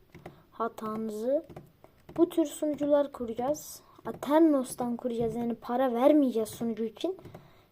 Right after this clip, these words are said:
Yani o kadar bir gelirimiz yok arkadaşlar. Yok. Maalesef. Keşke olsa. Olsa çok sarardı zaten. Roger, Roger. He. Ben mi kırdım? Oh,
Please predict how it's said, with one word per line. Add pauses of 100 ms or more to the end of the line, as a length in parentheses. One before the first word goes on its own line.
Yani
o
kadar
bir
gelirimiz
yok
arkadaşlar. (340)
Yok. (500)
Maalesef. (260)
Keşke
olsa. (680)
Olsa
çok
sarardı
zaten. (1160)
Roger,
Roger. (160)
He. (2250)
Ben
mi
kırdım? (1000)
Oh,